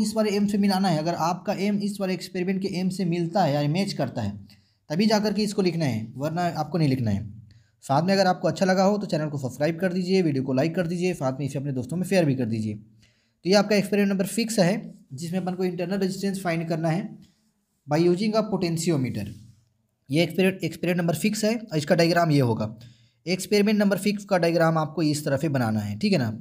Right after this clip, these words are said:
ये वाला डायग्राम आपको बना लेना है, ये देखिए ये वाला डायग्राम आपको बना लेना है, ठीक है। तो ये देखिए इसमें आप, आ, इसमें भी आपका आ जाएगा apparatus required, साथ में लिख लेंगे अपन थ्योरी,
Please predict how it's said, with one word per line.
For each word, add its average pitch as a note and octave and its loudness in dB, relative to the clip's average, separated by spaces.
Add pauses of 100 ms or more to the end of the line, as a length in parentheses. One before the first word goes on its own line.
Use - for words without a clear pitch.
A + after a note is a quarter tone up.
(140)
ये C3 2
वाला C#3 4
डायग्राम C#3 2
आपको C3+ -2
बना B2+ 0
लेना A2+ 0
है, G#2+ -2 (560)
ये A#2+ -6
देखिए C3 0
ये C3+ 4
वाला B2+ 4
डायग्राम B2 0
आपको C3 -2
बना A#2+ 0
लेना G#2+ 0
है, G#2 -6
ठीक F#3+ -2
है। G#2+ -2
तो - -16
ये E3 2
देखिए F3+ 4
इसमें F#3+ 2
आप, F#3 0
आ, D3+ 2 (200)
इसमें D#3+ 0
भी F3+ 0
आपका E3+ 4
आ E3+ 2
जाएगा E3+ 0
apparatus C#3+ -6
required, D#3+ -2 (460)
साथ D3 2
में D#3 -2
लिख D#3 0
लेंगे D#3 0
अपन C#3+ 0
थ्योरी, D#3+ 2